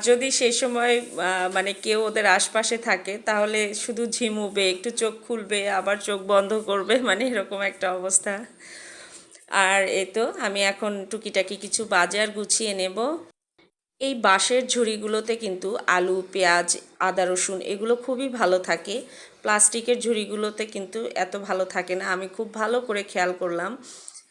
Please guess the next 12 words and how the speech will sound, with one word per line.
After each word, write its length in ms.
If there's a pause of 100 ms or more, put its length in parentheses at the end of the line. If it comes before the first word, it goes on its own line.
(140)
তবে 260
এটার 340
স-, 220
একটাই 340
সমস্যা, 500
এগুলো 220
খুব 200
বেশি 520
টেকসই 440
না, 240 (100)
অল্প 300
কিছুদিন 500